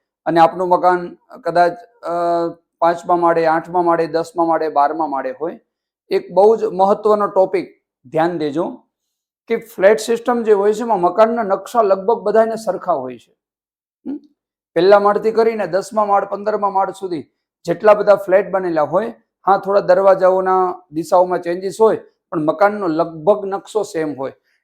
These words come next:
એમાં લગભગ પચાસથી સાઈઠ ટકા મકાન તો એક જ ટાઈપના, અ, નકશામાં બનેલા હોય.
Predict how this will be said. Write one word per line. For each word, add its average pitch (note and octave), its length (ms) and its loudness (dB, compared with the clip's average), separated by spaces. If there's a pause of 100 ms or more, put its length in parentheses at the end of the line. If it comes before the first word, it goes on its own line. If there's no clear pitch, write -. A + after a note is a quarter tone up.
એમાં F#3 180 4
લગભગ F#3 580 2 (180)
પચાસથી G#3+ 840 0 (160)
સાઈઠ G#3 500 -2
ટકા A#3 240 2
મકાન A3 380 0
તો A3+ 100 0
એક G#3 260 0
જ - 20 6
ટાઈપના, A3 640 0 (560)
અ, E3+ 160 2
નકશામાં F#3+ 480 2
બનેલા D#3+ 320 2
હોય. C3 220 -6